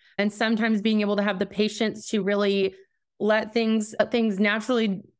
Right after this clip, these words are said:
digress, so to speak, and let your team see how you handle that and the efforts that you do to make it successful. So that's a really hard one. I think anybody who's worth anything is not gonna enjoy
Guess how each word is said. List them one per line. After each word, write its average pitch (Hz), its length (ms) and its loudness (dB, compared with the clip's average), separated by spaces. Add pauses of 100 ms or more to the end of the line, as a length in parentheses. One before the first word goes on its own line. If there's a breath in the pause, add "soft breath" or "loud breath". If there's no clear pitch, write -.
(240)
digress, 214 540 0
so 269 140 4
to 262 120 0
speak, 285 340 0
and 220 360 0 (120)
let 240 220 2
your 254 140 0
team 233 460 0
see 208 760 0 (320 loud breath)
how 226 80 2
you 226 160 2
handle 214 340 2
that 165 260 0
and 196 220 0
the 190 80 -2
efforts 214 420 -4
that 190 120 0
you 196 120 2
do 202 180 0
to 202 140 -2
make 190 300 2
it 190 140 -2
successful. 180 760 -4
So 196 240 0 (260 loud breath)
that's 302 200 0
a 320 60 2
really 240 300 2
hard 208 240 2
one. 214 180 2
I 208 120 0
think 226 380 -4 (340)
anybody 262 460 2
who's 226 180 2
worth 214 220 2
anything 208 400 2
is 190 100 2
not 196 220 2
gonna 190 140 0
enjoy 175 520 0